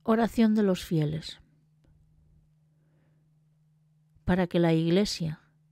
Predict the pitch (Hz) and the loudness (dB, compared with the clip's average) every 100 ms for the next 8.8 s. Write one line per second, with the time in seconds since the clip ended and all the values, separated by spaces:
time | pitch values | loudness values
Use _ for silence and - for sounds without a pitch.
0 | _ _ _ _ _ _ _ _ _ _ | _ _ _ _ _ _ _ _ _ _
1 | _ _ _ _ - 240 240 233 185 180 | _ _ _ _ -6 0 2 2 0 0
2 | 202 233 240 226 202 190 202 180 160 151 | 2 2 0 2 0 0 -2 -2 -4 -6
3 | 180 _ _ _ _ _ _ _ - 208 | -10 _ _ _ _ _ _ _ -2 0
4 | 185 175 170 165 185 220 220 190 156 147 | 2 0 -2 -2 -2 -2 -2 0 -2 -4
5 | - _ _ _ _ _ _ _ _ _ | -12 _ _ _ _ _ _ _ _ _
6 | _ _ _ 175 180 190 190 160 151 147 | _ _ _ -4 0 2 0 0 -4 -6
7 | _ _ _ _ _ _ _ _ _ _ | _ _ _ _ _ _ _ _ _ _
8 | - 180 165 151 147 180 233 | -8 -2 0 0 0 -2 -4